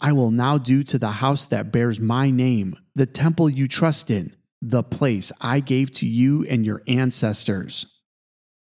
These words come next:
I will thrust you from my presence, just as I did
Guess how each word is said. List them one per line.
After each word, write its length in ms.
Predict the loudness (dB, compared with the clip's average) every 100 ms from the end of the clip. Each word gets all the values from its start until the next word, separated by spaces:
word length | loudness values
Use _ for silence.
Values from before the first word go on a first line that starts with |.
| _ _
I 240 | 0 2 2
will 180 | 2 0
thrust 520 | -2 -2 0 -2 0
you 120 | 0
from 220 | 2 0
my 140 | 0 -4
presence, 800 | -4 0 0 2 0 -2 -6 -10 -6
just 320 | 0 0 0
as 200 | -2 0
I 80 | 0
did 340 | 0 2 2